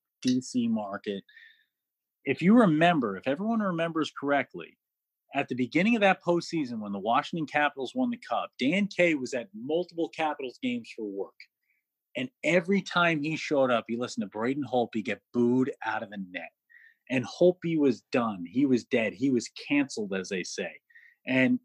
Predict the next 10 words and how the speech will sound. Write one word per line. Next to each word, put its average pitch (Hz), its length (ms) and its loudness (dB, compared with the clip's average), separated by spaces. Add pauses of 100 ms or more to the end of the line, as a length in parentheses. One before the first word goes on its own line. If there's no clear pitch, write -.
(360)
you 147 240 4
looked 160 480 4
at 135 300 2 (260)
Philip 196 280 6 (100)
Grubauer, 139 400 2 (720)
not 160 260 6
a 185 40 2
bad 151 280 4
netminder, 107 540 -8
a 101 60 -14